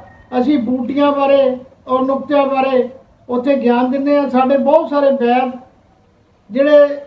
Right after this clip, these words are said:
ਬਹੁਤ ਸਾਰੇ ਸੁਚੱਜੇ ਵੈਦ ਆ, ਵਧੀਆ ਢੰਗ ਦੇ ਵੈਦ ਆ, ਉਹ ਸਾਡੇ ਕੋਲ ਆਉਂਦੇ ਆ, ਦੂਰੋਂ ਦੂਰੋਂ ਆ ਸਾਡੇ ਕੋਲ ਆਉਂਦੇ ਆ, ਮਲੇਰਕੋਟਲੇ ਤੱਕ ਹੀ, ਗੁਰਦਾਸਪੁਰ ਤੱਕ।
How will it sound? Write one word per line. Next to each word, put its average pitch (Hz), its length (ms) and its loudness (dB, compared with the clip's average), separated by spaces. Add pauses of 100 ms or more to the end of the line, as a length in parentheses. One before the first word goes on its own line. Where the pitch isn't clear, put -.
(220)
ਬਹੁਤ 285 380 0
ਸਾਰੇ 262 500 0
ਸੁਚੱਜੇ 285 500 0
ਵੈਦ 269 300 2
ਆ, 208 200 -4 (760)
ਵਧੀਆ 302 340 2
ਢੰਗ 285 260 0
ਦੇ 247 100 2
ਵੈਦ 254 280 0
ਆ, 269 60 2
ਉਹ 277 120 2
ਸਾਡੇ 254 240 0
ਕੋਲ 269 100 0
ਆਉਂਦੇ 254 300 2
ਆ, 285 80 2
ਦੂਰੋਂ 311 360 -2
ਦੂਰੋਂ 320 200 2
ਆ 294 100 4
ਸਾਡੇ 254 200 -4
ਕੋਲ 269 100 -2
ਆਉਂਦੇ 247 240 0
ਆ, 240 60 0
ਮਲੇਰਕੋਟਲੇ 277 760 0
ਤੱਕ - 280 -2
ਹੀ, 254 280 -6 (340)
ਗੁਰਦਾਸਪੁਰ 269 640 -2
ਤੱਕ। 269 260 -4